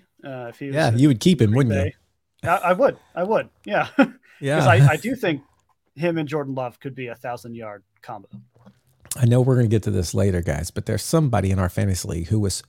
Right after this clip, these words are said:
Speaker 2: so incredibly moronic that they got Anthony Richardson and Jordan Love as their two quarterbacks.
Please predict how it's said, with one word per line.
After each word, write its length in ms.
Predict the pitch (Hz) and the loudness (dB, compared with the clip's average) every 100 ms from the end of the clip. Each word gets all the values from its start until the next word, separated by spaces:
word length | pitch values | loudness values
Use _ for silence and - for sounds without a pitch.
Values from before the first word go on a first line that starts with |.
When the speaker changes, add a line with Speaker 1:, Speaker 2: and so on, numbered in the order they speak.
| - | -12
Speaker 2:
so 420 | - - 110 139 | -6 -2 0 0
incredibly 800 | 104 98 123 120 117 110 101 - _ _ _ _ 117 | -2 -2 -2 0 2 2 2 -2 _ _ _ _ -2
moronic 760 | 110 98 101 104 95 - - - _ _ _ - | 2 4 4 2 0 -4 -10 -20 _ _ _ -10
that 140 | 110 | -2
they 180 | 117 113 | 2 2
got 420 | 104 104 95 - _ _ _ _ 113 | 4 2 2 0 _ _ _ _ -2
Anthony 360 | 117 151 135 | 0 2 2
Richardson 760 | 117 113 120 110 95 104 95 92 _ _ _ | 4 4 4 0 -2 0 0 -2 _ _ _
and 280 | 120 127 127 | 0 4 6
Jordan 320 | 117 113 98 | 6 6 4
Love 240 | 101 98 92 | 2 2 0
as 140 | 92 | 0
their 120 | 101 | -2
two 160 | - 95 | -2 -2
quarterbacks. 600 | 98 90 87 90 - - | -2 -4 -4 -8 -10 -14